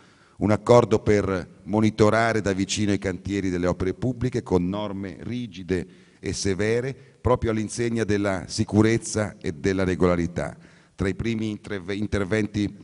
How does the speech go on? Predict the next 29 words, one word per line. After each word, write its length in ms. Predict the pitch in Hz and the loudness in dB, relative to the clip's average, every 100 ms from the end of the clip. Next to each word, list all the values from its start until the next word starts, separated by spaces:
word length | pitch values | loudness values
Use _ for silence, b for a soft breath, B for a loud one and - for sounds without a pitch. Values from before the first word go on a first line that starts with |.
| - - | -20 -8
già 200 | - 110 | 2 4
introdotti, 680 | 104 104 101 127 143 139 110 | 4 6 8 10 8 4 -4
il 100 | 87 | -2
badge 380 | 80 101 - | 0 0 -2
di 100 | 85 | -6
cantiere, 720 | 85 85 85 120 117 80 67 - b b b | -4 -6 -2 0 0 -2 -6 -12 b b b
l'obbligo 960 | 104 113 87 101 98 98 90 - - - | 6 6 4 0 2 4 2 0 -14 -6
dell'attività 720 | - 95 92 98 95 95 98 | -2 0 0 2 2 4 2
formativa, 840 | 92 92 90 95 - 135 85 64 - - | 2 4 4 2 0 -2 -2 -6 -14 -16
il 100 | 95 | -12
monitoraggio 920 | 101 104 101 104 107 98 80 98 87 - - | -8 -10 -8 -4 -2 -2 0 -2 -2 -12 -2
periodico 800 | 107 104 127 135 127 123 123 123 B B | 0 4 4 4 2 2 0 0 B B
e 100 | 113 | -4
l'istituzione 720 | 113 113 110 113 - 117 117 110 | -2 -2 -2 -4 -2 0 2 2
di 80 | |
un 100 | 107 | 0
comitato 580 | - 104 101 104 101 101 | 2 2 2 0 -2 -2
per 240 | - 92 87 | -6 -8 -10
la 240 | 90 85 | -12 -14
sicurezza. 840 | - - 90 90 76 69 - - - _ _ _ - | -14 -12 -10 -8 -10 -12 -18 -20 -20 _ _ _ -10
Certo, 360 | 123 85 - | -8 -8 -10
non 160 | 82 85 | -12 -10
sono 420 | - 101 98 90 - b | -6 -4 -4 -6 -8 b
iniziative 720 | - 98 95 101 - 107 104 95 | -6 -4 -4 -8 -6 -4 -2 -4
che 120 | 90 | -8
diventano 460 | 87 90 92 95 | -10 -8 -8 -8
la 100 | 95 | -6
panacea 640 | 92 95 92 - 98 92 92 | -6 -6 -8 -8 -10 -8 -10
di 220 | 82 87 | -10 -12